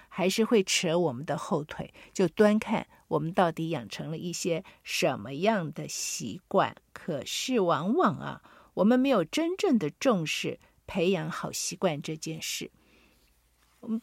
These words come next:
没有真正的去正视，我们总是在有意无意之间，反正不知道怎么回事，就养成了某些习惯了，对不对？没有有意的要去培养好习惯。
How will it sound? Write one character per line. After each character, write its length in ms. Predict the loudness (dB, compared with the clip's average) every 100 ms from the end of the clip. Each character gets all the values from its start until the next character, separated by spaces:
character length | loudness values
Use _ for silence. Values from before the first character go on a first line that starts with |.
| -6
没 320 | -6 0 2
有 160 | 2 2
真 420 | 2 2 2 6
正 220 | 6 6
的 120 | 2
去 220 | 0 0
正 320 | 2 2 2 0
视， 240 | -2 2
我 80 | 4
们 160 | 4
总 180 | 2 0
是 160 | 0 -2
在 340 | 4 6 6
有 280 | 4 0 0
意 100 | 0
无 160 | 2 2
意 120 | 0
之 160 | 0
间， 260 | 0 2 2
反 160 | 2 4
正 160 | 2 2 -8 -18 -6
不 80 | 2
知 60 | 4
道 60 |
怎 80 | 6
么 100 | 6
回 160 | 8 6
事， 160 | 4
就 140 | 4 4
养 180 | 4 2
成 160 | 4
了 80 | 6
某 160 | 4 2
些 160 | 0
习 180 | 0 0
惯 280 | 4 4 4
了， 120 | -6 _
对 120 | 4
不 60 | 8
对？ 220 | 8 6 2 -20 -14 2
没 140 | 4
有 160 | 6 4
有 400 | 0 0 -2 0
意 240 | 4 4
的 240 | 2 -6 -10 _
要 180 | 0 0
去 280 | 0 -4 -4
培 320 | -6 -4 -2
养 200 | -2 -4
好 300 | -8 -8 -10
习 440 | -10 -8 -8 -8 -4
惯。 280 | 2 2